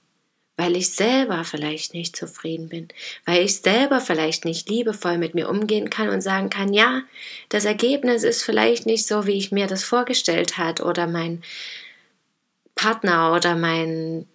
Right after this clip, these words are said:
Vorgesetzter. Doch es ist da und es ist in Ordnung und es wurde gemacht und ich habe die Möglichkeit jetzt, es anders zu machen. Oder jemand anders kann es machen.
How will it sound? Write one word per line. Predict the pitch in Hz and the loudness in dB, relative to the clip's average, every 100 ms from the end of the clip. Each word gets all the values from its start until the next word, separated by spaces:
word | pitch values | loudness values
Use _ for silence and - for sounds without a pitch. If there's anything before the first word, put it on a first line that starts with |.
| _ - | _ -4
Vorgesetzter. | 233 247 214 165 151 - - 160 _ _ _ _ _ _ _ - _ _ - - | 0 2 0 -2 -6 -8 -8 -12 _ _ _ _ _ _ _ -16 _ _ -10 -6
Doch | 190 | -4
es | 208 220 | -4 -4
ist | 220 - | -2 2
da | 262 254 - | 2 2 0
und | - 190 | -2 -4
es | - | -4
ist | - - | -4 -2
in | - | -2
Ordnung | - - - 95 - | -2 -4 -4 -4 -4
und | - | -4
es | - - | -4 -2
wurde | 208 220 | -2 0
gemacht | 214 226 220 - - | 2 2 0 -4 -4
und | 180 175 | -2 0
ich | - - - | -2 -2 -2
habe | - 196 | -2 -2
die | 202 | 2
Möglichkeit | 220 247 254 - 240 233 233 | 2 2 -2 -2 0 2 2
jetzt, | 240 - - _ _ | 0 -2 -16 _ _
es | - - - | -4 -2 0
anders | 147 147 - - | 0 0 -2 -4
zu | 170 | -6
machen. | 160 160 - - - - - - - - - | -6 -10 -12 -16 -18 -18 -16 -16 -16 -10 0
Oder | 180 185 | 2 4
jemand | 180 175 175 175 | 2 4 2 4
anders | 240 339 330 - | 4 4 2 0
kann | 170 156 | -4 -6
es | 156 165 | -8 -8
machen. | 160 - 170 | -10 -10 -12